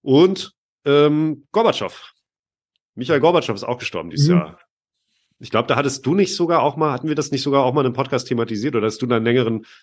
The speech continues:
Speaker 1: so eine Art Nachruf geschrieben auf Gorbatschow? Facebook oder sowas?
Speaker 2: Wenn dann was Kürzeres, was Langeres. Ich versuche auch auf Facebook nichts Langes zu schreiben.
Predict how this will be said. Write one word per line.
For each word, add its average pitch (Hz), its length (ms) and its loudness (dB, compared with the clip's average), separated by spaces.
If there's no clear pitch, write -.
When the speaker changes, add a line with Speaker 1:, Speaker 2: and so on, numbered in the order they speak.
Speaker 1:
so 107 100 -8
eine 101 100 -2
Art 113 240 2
Nachruf 135 460 -2
geschrieben 147 420 -4
auf 117 140 -2
Gorbatschow? 135 600 0
Facebook 139 440 0
oder 123 140 0
sowas? 131 460 0
Speaker 2:
Wenn 143 200 2
dann 156 120 6
was 131 380 0
Kürzeres, 143 560 4
was 135 160 2
Langeres. 139 640 2
Ich 135 100 -10
versuche 143 300 2
auch 123 240 0
auf 127 200 -6
Facebook 127 440 0
nichts 117 200 -6
Langes 120 360 -2
zu 117 120 -4
schreiben. 110 640 -2